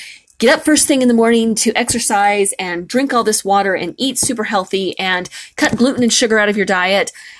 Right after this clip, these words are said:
and, um, you know, go for a walk every night. That's too many things all at once. But if you pick one thing and you work on that until it becomes a, a consistent pattern in your life,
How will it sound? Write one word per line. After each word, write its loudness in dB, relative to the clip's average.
and, -2
um, -4
you -8
know, -2
go 4
for 0
a 6
walk 4
every 2
night. 0
That's 0
too -2
many 2
things -4
all -6
at -4
once. -8
But -6
if -8
you -6
pick -14
one -2
thing -8
and 2
you 2
work 0
on -2
that 0
until -6
it -8
becomes -6
a, -4
a -2
consistent -6
pattern -6
in -8
your -6
life, -6